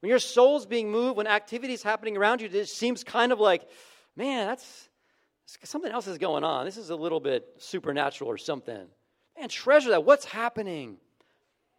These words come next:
Mary grabbed all this stuff. And if you think about this stuff for Mary, she treasured all these things. If you think about her beginning, if you know this story, it, it was kind of a little bit of a bumpy road, right?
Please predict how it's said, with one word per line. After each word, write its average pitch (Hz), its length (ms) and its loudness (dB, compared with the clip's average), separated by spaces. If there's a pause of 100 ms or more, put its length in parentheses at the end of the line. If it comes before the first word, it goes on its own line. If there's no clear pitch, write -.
(120)
Mary 285 220 2
grabbed 254 500 2
all 262 280 6
this 269 140 0
stuff. 262 140 6 (320)
And 262 120 4
if 294 60 0
you 302 60 4
think 339 220 2
about 359 160 8
this 254 160 -2
stuff 269 220 4
for 233 100 -6
Mary, 269 180 6
she 220 120 -10
treasured 247 320 2
all 226 240 8
these 233 200 0
things. 247 300 2 (320)
If 233 100 6
you 247 80 0
think 311 220 2
about 269 220 10
her 214 160 8
beginning, 226 420 2
if 196 100 2
you 190 80 -4
know 247 200 8
this 214 160 0
story, 226 540 2
it, 190 120 0
it 190 80 -4
was 208 160 2
kind 359 220 -4
of 381 200 4
a - 240 -20
little 320 200 0
bit 302 160 2
of 151 120 -2
a 147 60 -4
bumpy 214 540 -2
road, 190 420 2
right? 254 380 0